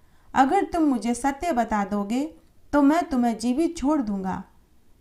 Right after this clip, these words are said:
तब कर्षण मुनि ने जान बचाने के लिए सत्य बता दिया और बताया कि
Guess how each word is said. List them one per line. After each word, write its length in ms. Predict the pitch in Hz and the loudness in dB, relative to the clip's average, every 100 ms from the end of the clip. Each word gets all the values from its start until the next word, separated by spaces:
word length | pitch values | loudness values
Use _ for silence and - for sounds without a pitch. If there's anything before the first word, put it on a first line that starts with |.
| _ _ | _ _
तब 140 | 262 254 | 2 2
कर्षण 440 | 269 262 349 349 | 0 0 0 2
मुनि 300 | 285 262 277 | 2 2 2
ने 180 | 285 339 | 2 0
जान 320 | 247 240 240 | 0 0 2
बचाने 520 | 226 226 233 233 285 339 | 0 -2 0 0 0 -2
के 200 | 254 226 | -2 -2
लिए 300 | 220 254 330 | -2 0 -2
सत्य 400 | 330 277 285 330 | 0 -2 -2 -4
बता 300 | 220 202 185 | -2 -4 -6
दिया 340 | 180 190 185 185 - - - - - - - - | -6 -8 -8 -12 -18 -20 -20 -20 -20 -20 -20 -4
और 140 | 240 240 | 0 4
बताया 540 | 254 254 254 262 320 | 4 6 6 6 4
कि 140 | 330 | 2